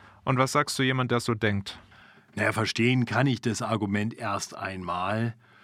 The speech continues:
Speaker 2: Ähm, nur hätte ich sehr, sehr viele Rückfragen, äh, an jemanden, der so argumentiert. Und, äh, glaube, wir könnten relativ schnell dahin kommen, dass, äh, jemand, der so argumentiert, auch merkt,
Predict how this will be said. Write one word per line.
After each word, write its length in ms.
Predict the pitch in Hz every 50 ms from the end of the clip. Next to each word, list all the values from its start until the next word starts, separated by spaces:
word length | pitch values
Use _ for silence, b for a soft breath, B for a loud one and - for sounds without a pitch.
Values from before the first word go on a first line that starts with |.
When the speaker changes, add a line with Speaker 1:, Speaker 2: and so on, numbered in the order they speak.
| b b b b _
Speaker 2:
Ähm, 600 | 127 117 104 101 101 98 104 113 117 117 120 - - 220 165 123
nur 200 | 117 120 117 107
hätte 200 | 110 135 139 135
ich 140 | 127 110 98
sehr, 220 | 98 113 127 135
sehr 140 | 123 123 113
viele 200 | - 123 117 110
Rückfragen, 1080 | 104 101 127 131 - - - - - 101 101 98 95 95 98 98 95 107 107 107 113
äh, 100 | 117 -
an 360 | 117 110 110 110 107 110 113 110
jemanden, 340 | 107 110 110 107 107 110
der 260 | 101 110 107 107 107 101
so 200 | 92 110 117 117
argumentiert. 840 | 110 113 104 104 104 98 98 - - - 135 131 113 98 - -
Und, 420 | - 110 101 98 98 95 95 87 -
äh, 220 | 107 107 107 107
glaube, 440 | 101 - 110 104 107 104 104 104 104 104 110 117
wir 220 | 117 113 110 107
könnten 180 | - 117 123 120
relativ 340 | 104 104 110 107 104 101 -
schnell 200 | - 113 110 107
dahin 340 | 107 101 104 117 139 156
kommen, 460 | - - - 117 104 98 98 104 104 B B B B B B B B B
dass, 320 | - 120 113 104 - -
äh, 180 | - 123 123 123
jemand, 380 | 131 135 120 113 117 120 117 107
der 80 | 110
so 160 | 104 107 117
argumentiert, 460 | 117 113 104 107 104 104 - 113 - -
auch 120 | 98 90
merkt, 440 | 104 104 98 101 107 110 - -